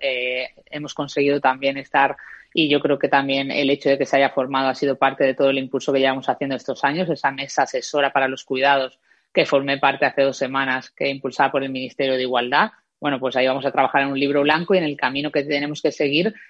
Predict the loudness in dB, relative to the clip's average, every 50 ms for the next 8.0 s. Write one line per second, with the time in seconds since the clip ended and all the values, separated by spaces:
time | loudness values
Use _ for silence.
0 | _ _ -2 0 0 0 0 -8 _ _ _ -6 -2 -2 -2 0 2 2 4 4
1 | 4 4 2 0 0 0 -2 -4 -4 -4 -6 _ _ _ _ 0 2 2 2 0
2 | -2 -4 -8 -6 -4 -2 0 2 2 2 0 -2 -2 -4 -4 -4 -2 -4 -4 -4
3 | -4 -8 -4 -2 -2 -2 -2 -4 -6 -6 -6 -6 -6 -8 -6 -4 -4 -4 -2 0
4 | 0 0 0 0 -2 -2 -2 -2 -6 -4 -2 -2 -2 -4 -10 -10 -10 -8 -6 -4
5 | -4 -4 -6 -8 -6 -6 -8 -4 -4 -6 -2 0 0 0 2 2 2 2 2 0
6 | -2 -6 -6 -6 -8 -6 -4 -2 -2 -4 0 0 -2 -2 -2 _ _ _ _ _
7 | _ -8 -6 -4 -6 -6 0 0 0 0 0 -6 -4 _ 4 4 4 2 0